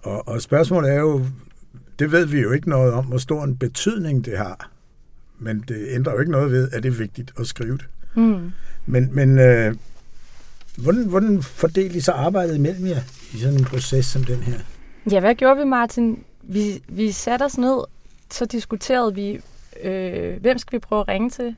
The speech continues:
Speaker 2: Så delte vi det nogenlunde lige over. Martin ringede også igen til nogle af dem, han allerede havde talt med dagen før, øh, og også til nogle nye, og jeg ringede til nogle nye økonomer. Og så gik vi ellers bare i gang. Jeg tror, det første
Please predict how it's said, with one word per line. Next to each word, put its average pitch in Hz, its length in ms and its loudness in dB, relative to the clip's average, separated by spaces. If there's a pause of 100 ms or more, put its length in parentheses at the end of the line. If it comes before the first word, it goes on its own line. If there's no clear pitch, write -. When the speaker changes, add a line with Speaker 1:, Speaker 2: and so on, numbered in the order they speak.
(140)
Speaker 2:
Så 220 400 -2 (160)
delte 196 220 -2
vi 190 120 -4
det 180 340 -6
nogenlunde 233 680 2
lige 254 260 0
over. 220 360 -2
Martin 220 520 -4
ringede 208 520 -2
også 196 280 -2
igen 226 340 0
til 233 140 -4
nogle 208 220 0
af 208 60 -4
dem, 208 180 0
han 214 120 -2
allerede 196 400 -2
havde 185 220 -4
talt 214 280 -8
med 202 160 -4
dagen 202 340 -6
før, - 320 -6 (340)
øh, 196 260 0 (100)
og 185 100 0
også 214 300 4
til 202 160 -4
nogle 185 160 0
nye, 240 320 4
og 190 80 -2
jeg 220 180 2
ringede 226 260 -2
til 208 140 -6
nogle 190 160 -2
nye 247 200 4
økonomer. 226 480 -2 (460)
Og 214 120 -2
så 294 80 0
gik 254 200 -6
vi 208 60 -6
ellers 190 240 -6
bare 185 380 -4
i - 100 -12
gang. 190 260 -2
Jeg 208 80 -4
tror, 208 180 -2
det 185 100 -6
første 247 520 2